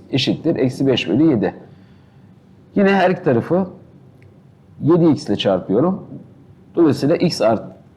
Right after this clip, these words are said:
X çarpı yedi x, yedi x kare artı bir bölü X çarpı yedi x art-, eş-, artı yedi eşit, eşittir. Eksi beş bölü yedi ile de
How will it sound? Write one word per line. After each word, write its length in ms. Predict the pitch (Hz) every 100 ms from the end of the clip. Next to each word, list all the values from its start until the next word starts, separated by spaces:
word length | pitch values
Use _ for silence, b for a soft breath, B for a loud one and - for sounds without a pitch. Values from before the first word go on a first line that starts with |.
| -
X 220 | - -
çarpı 340 | 120 101 -
yedi 320 | 101 113 131 127
x, 300 | 170 - -
yedi 220 | 143 131
x 200 | 110 -
kare 280 | - 85 - -
artı 420 | 107 92 123 135
bir 200 | 170 160
bölü 180 | 147 151
X 140 | -
çarpı 380 | - 104 90 151
yedi 340 | 156 147 127
x 260 | 110 143 - -
art-, 420 | 95 98 - -
eş-, 180 | 117 -
artı 300 | 123 117 127
yedi 220 | 107 101
eşit, 320 | 76 - 156 - -
eşittir. 640 | 160 - - 156 185 - - - b b b b b b b
Eksi 320 | 156 151 160
beş 220 | 185 175
bölü 300 | 135 123 113 127
yedi 160 | 127
ile 220 | 135 104
de 220 | 104 165